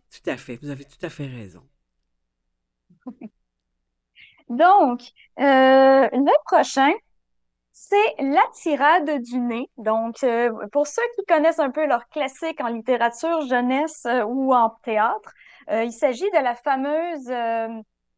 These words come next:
Speaker 2: tirade que Cyrano de Bergerac a, euh, lancée à la personne qui a osé qualifier son nez de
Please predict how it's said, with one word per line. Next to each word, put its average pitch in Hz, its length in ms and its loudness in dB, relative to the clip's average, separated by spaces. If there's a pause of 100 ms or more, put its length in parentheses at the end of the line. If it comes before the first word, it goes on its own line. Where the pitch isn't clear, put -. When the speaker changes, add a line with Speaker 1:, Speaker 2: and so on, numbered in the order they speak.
(120)
Speaker 2:
tirade 302 560 -2
que 254 100 -12
Cyrano 320 500 -6
de 320 100 4
Bergerac 254 600 -2 (140)
a, 247 400 -4
euh, 226 140 -4
lancée 302 600 -8 (260)
à 233 140 -2
la 226 120 2
personne 320 420 0
qui 269 100 -4
a - 140 -2
osé 320 360 -2
qualifier 254 480 -4
son 226 260 -6
nez 269 340 0
de 196 400 -4